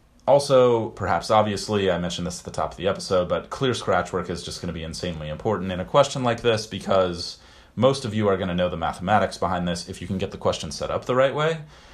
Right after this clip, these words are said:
The main risk that people have with questions like this is they think, "Oh, this one's not too hard, this one's easy," and so they kind of slack on their scratch work approach. And, uh, that's a great way to miss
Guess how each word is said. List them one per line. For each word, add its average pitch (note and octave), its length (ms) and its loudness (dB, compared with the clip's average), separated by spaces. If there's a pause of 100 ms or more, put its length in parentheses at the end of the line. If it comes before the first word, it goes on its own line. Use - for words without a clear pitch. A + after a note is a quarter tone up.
(160)
The G#2 80 0
main G#2+ 400 2
risk G2 360 0
that G#2 160 2
people F#2 220 -4
have C3 220 4
with A2+ 120 -4
questions G#2 340 2
like F#2+ 140 0
this F#2+ 200 -2
is E2+ 80 -8
they F2+ 80 -4
think, F2 240 -4
"Oh, F#2 160 2
this E2+ 200 -6
one's F2 200 -4
not E2+ 280 -2
too F2 160 -6
hard, G2+ 420 4
this E2 200 -6
one's F2 420 -8
easy," G2 380 -2
and F2 160 -4
so F#2 180 2
they F2 200 -2
kind F2 200 -6
of D#2 140 -6
slack - 1040 -6 (160)
on F#2 160 0
their F2 180 0
scratch - 400 0
work G2+ 140 -4
approach. B2 480 -2 (460)
And, F2 380 -2
uh, E2 260 2
that's E2+ 220 -4
a F2 60 -2
great F2 360 -2
way F#2+ 120 0
to F2+ 80 -2
miss F2 380 -4